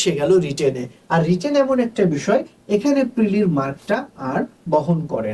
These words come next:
না। এই রিটেনে এসে আমরা দেখাতে চাচ্ছি যে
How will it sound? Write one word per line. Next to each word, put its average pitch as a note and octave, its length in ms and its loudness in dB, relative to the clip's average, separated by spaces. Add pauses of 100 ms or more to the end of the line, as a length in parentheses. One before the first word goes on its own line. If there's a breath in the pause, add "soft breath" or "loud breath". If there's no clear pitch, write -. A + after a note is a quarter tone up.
না। A2 60 -6 (460 soft breath)
এই D#4+ 100 0 (100)
রিটেনে A3+ 380 2 (120)
এসে C#4 180 -2 (320)
আমরা E3+ 200 2 (100)
দেখাতে E3+ 300 0 (100)
চাচ্ছি A#2+ 320 -4 (340)
যে E3+ 80 2